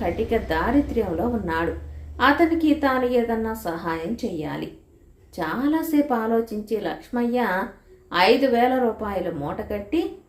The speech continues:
రహస్యంగా దాన్ని రామయ్య బట్టల మూటలో పెట్టి నిశ్చింతగా నిద్రపోయాడు. తెల్లవారుగానే రామయ్య లక్ష్మయ్యకు తన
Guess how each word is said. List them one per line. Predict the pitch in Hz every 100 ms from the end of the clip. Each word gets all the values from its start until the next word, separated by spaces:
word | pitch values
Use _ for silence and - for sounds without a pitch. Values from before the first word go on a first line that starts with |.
| -
రహస్యంగా | 208 233 247 240 - 214 208 220
దాన్ని | 226 196 190 185
రామయ్య | 175 180 208 208 202
బట్టల | 190 160 160 220
మూటలో | 226 208 202 185 175
పెట్టి | 165 160 - 156 156 - - - - 233
నిశ్చింతగా | 247 240 - 214 180 165 160 226
నిద్రపోయాడు. | 285 262 202 - 165 156 156 165 - - - - - -
తెల్లవారుగానే | 240 220 214 202 180 175 175 202 277
రామయ్య | 226 180 190 196 190
లక్ష్మయ్యకు | 170 330 - 220 220 202 202
తన | 202 175